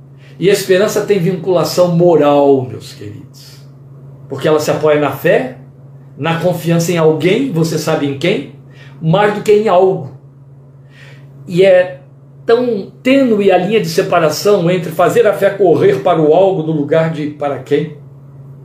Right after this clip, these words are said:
especialmente porque somos condicionados, viciados e seduzidos a nos tornarmos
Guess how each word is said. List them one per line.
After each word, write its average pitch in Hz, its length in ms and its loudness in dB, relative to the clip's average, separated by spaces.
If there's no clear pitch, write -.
especialmente 208 500 0
porque 185 180 -4
somos 185 540 -6
condicionados, 175 760 0
viciados 160 600 -2
e 175 60 -4
seduzidos 202 880 -2
a 170 100 0
nos 196 180 -4
tornarmos 156 880 -2